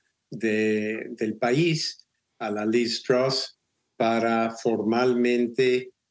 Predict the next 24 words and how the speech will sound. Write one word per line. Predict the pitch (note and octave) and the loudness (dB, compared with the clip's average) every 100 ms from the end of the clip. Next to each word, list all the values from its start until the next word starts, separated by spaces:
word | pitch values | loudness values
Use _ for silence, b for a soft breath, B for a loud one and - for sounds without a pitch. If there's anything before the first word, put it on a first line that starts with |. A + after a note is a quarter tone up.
| _ | _
pedirle | A#2 A2 A2 A2+ A#2+ | -2 0 2 2 0
que | A#2 A2 | 0 -2
formara | - G2+ G2+ G#2+ A2 A2+ - | -4 -6 -4 -2 0 -2 -4
un | C3 A2+ | -4 -2
gobierno. | G#2+ G#2+ B2+ C#3+ B2 G2+ - _ b b b _ | 0 0 0 0 0 -2 -8 _ b b b _
Entonces, | A2 G#2 B2 A#2 A#2 A#2+ - - - | -8 -2 0 0 0 0 -2 -6 -12
si | - - | -6 -2
a | A2+ | 0
dos | A2+ C#3 C3+ | 2 0 0
días | B2 C#3+ C#3 A#2 A#2 | 0 0 0 -2 0
de | C3+ | 2
eso, | C3+ - A2+ G2 B B B - | 0 -2 -2 -4 B B B -10
eh, | F3+ A2+ G#2+ G#2+ G#2+ - _ | -4 -2 0 0 -2 -6 _
pues | A#2 G#2 | -6 -4
fallece | - A2 A2+ B2+ C3 C#3 A#2+ | -2 0 2 2 2 2 2
la | A#2+ A2 | 0 0
monarca, | A2+ A2+ A2+ A2 - B2+ | 0 0 0 -2 0 0
es | A#2 A#2 - | 2 0 0
evidente | B2+ A#2 A2+ A2 A2 A#2 | 2 2 0 0 0 -2
que | - A2+ G#2+ G2+ - b b | -2 0 0 -2 -8 b b
algo | - C3 C3 C#3 B2 B2 | -2 2 4 2 0 -2
ya | A#2 B2 | 0 0
estaba | A#2 - B2+ A#2+ A#2 | 0 0 0 2 0
mal | A2 A2 A#2+ | 0 0 -2